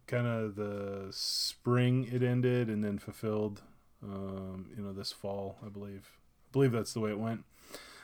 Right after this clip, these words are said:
Um, but this is a co-op, well, a, um, cooperative game, maybe.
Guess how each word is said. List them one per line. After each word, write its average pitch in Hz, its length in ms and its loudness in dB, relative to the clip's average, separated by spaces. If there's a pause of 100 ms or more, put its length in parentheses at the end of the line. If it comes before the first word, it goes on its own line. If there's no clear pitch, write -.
(100)
Um, 117 440 4
but 110 120 0
this 143 200 4
is 160 100 4
a 139 260 6 (220)
co-op, 143 440 6 (140)
well, 139 360 12 (240)
a, 107 500 2 (800)
um, 104 840 -2 (880)
cooperative 151 480 8
game, 143 640 6
maybe. 120 520 4